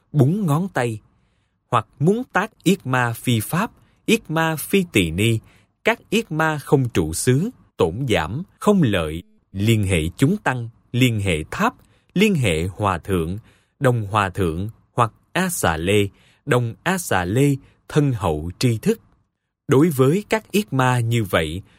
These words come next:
muốn được biết nên đến nghe thì không phạm.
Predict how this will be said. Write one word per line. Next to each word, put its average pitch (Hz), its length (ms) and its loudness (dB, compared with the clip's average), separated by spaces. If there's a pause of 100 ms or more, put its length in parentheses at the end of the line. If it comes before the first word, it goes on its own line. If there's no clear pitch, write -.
(160)
muốn 180 280 2
được 107 260 0
biết 208 180 0 (180)
nên 113 320 0
đến 180 320 -2
nghe 175 300 0 (100)
thì 180 160 -2
không 101 280 -4
phạm. 85 420 -4